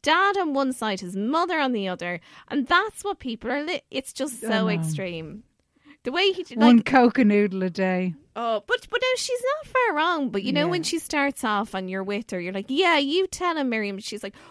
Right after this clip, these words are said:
Speaker 1: "We've got forty-five-year-old men living at home with their parents," and everyone's like,
Speaker 2: Living
Speaker 1: "Yes."
Speaker 2: at home.
Speaker 1: And then she's like,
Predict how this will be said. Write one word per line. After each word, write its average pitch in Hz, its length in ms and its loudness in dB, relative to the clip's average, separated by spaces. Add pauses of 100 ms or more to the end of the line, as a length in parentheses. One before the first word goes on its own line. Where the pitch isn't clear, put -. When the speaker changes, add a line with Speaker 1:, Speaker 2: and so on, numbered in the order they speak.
(120)
Speaker 1:
"We've 466 340 2
got 202 200 -2
forty-five-year-old 311 920 -2
men 180 280 -4
living 480 440 2
at 269 80 0
home 185 460 -2
with 285 320 -4
their 269 180 -2
parents," - 840 -8
and 226 100 -2
everyone's 214 300 2
like, 247 80 4
Speaker 2:
Living 539 420 8
Speaker 1:
"Yes." 554 160 8
Speaker 2:
at 339 60 4
home. 240 720 4
Speaker 1:
And 302 180 0
then 320 180 0
she's 302 320 -6
like, 240 400 -4